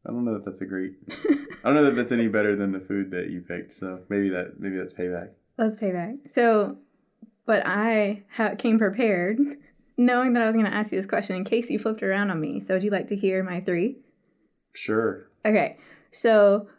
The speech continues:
Speaker 2: first up would be Kristoff from Frozen, because you're kinda outdoorsy and you're kinda musical. And I think if it weren't for me, you'd be off in the woods somewhere running your own business with your pet sidekick of choice.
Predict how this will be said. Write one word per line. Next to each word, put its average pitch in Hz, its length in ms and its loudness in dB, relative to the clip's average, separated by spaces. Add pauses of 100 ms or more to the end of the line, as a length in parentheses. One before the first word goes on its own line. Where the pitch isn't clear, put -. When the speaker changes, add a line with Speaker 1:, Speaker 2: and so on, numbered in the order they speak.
Speaker 2:
first 247 420 0
up 233 320 0 (220)
would 214 160 2
be 196 320 0
Kristoff 226 560 -2 (480)
from 226 260 2
Frozen, 202 500 0 (600)
because 202 240 2
you're 190 100 2
kinda 202 220 0
outdoorsy 233 640 0 (520)
and 190 600 2
you're 190 100 -4
kinda 196 220 0
musical. 202 580 2 (220)
And 196 100 2
I 196 60 2
think 196 160 -2
if 196 80 -4
it 185 60 2
weren't 180 180 -2
for 247 100 -2
me, 220 160 4
you'd 208 100 2
be 185 120 0
off 185 240 -2
in 208 60 0
the 220 80 0
woods 196 340 4
somewhere 196 260 2
running 180 240 2
your 214 100 2
own 240 120 4
business 202 480 0
with 175 160 -2
your 180 320 0 (180)
pet 196 400 0 (140)
sidekick 196 440 0
of 226 120 -2
choice. 185 500 -2